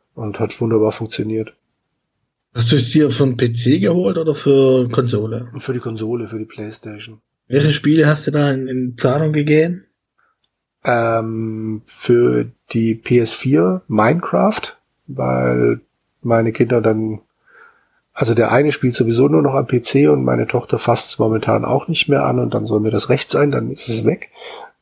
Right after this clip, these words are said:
Speaker 1: Und, äh, für die Xbox dreihundertsechzig, äh, Lego, The Lego Movie, The Video Game. Der schlechteste, mit Abstand schlechteste Teil aus dem Lego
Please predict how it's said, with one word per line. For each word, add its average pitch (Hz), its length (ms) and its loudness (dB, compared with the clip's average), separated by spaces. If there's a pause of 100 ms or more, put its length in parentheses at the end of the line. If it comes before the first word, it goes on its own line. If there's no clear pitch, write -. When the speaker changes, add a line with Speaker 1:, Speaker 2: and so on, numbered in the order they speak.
Speaker 1:
Und, 135 640 2
äh, 120 300 4
für - 180 0
die 123 240 2
Xbox - 320 -2
dreihundertsechzig, 120 1040 0
äh, 113 320 -4 (480)
Lego, 123 1080 0 (140)
The 117 600 -6
Lego 151 340 4
Movie, 139 480 0
The 113 160 2
Video 113 340 2
Game. 90 320 -2 (1200)
Der 107 200 4
schlechteste, - 560 -2
mit 98 160 -6
Abstand 110 360 -2
schlechteste - 520 0
Teil 107 280 0
aus - 200 -10
dem 104 400 -6
Lego 104 640 -4